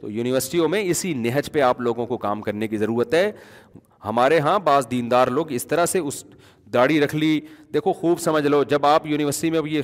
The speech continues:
سارا بیان ان لوگوں پہ ہو گیا، لیکن آپ کے بھی کام آئے گا۔ جب آپ یونیورسٹی میں داڑھی رکھتے ہو نا، آپ کو ٹیچر کا احترام دوسروں سے زیادہ کرنا پڑے گا،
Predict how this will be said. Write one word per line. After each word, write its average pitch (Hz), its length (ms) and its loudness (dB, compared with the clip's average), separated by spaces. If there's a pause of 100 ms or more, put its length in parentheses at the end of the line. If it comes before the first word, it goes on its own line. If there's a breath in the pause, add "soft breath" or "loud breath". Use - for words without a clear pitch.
(140)
سارا 147 240 4
بیان 147 220 0
ان 139 80 -2
لوگوں 139 180 0
پہ 139 80 -2
ہو 131 160 0
گیا، 160 100 -2
لیکن 156 200 -2
آپ 135 160 2
کے 147 60 -4
بھی 135 100 -6
کام 120 200 -2
آئے 107 160 0
گا۔ 92 80 -4 (380 loud breath)
جب 123 180 0
آپ 151 180 4
یونیورسٹی 151 400 -2
میں 156 120 -4
داڑھی 135 300 2
رکھتے 139 240 -2
ہو 135 120 2
نا، 170 200 0 (500 loud breath)
آپ 156 460 4
کو 175 140 0
ٹیچر 160 480 -2
کا 160 140 2
احترام 135 640 2
دوسروں 139 480 -4
سے 160 240 0
زیادہ 120 440 2 (100)
کرنا 117 300 -2
پڑے 107 420 -2
گا، 117 200 2